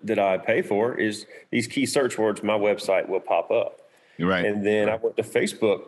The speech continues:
Speaker 1: numerous times in the beginning and paid a sponsored ad to push the website
Speaker 2: Mm-hmm.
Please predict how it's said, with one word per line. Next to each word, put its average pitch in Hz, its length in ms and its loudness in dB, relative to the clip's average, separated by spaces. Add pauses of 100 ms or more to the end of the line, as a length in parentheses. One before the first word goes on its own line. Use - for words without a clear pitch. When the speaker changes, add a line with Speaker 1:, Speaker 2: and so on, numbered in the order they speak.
(180)
Speaker 1:
numerous 113 440 2
times 104 300 2
in 98 80 -2
the 98 60 -2
beginning 98 540 -2 (380)
and 101 160 -2
paid 110 260 2
a 95 40 2
sponsored 92 520 -2
ad 107 300 2
to - 60 -12
push - 280 -4
the 90 120 -6
website 90 480 -2 (520)
Speaker 2:
Mm-hmm. 95 360 2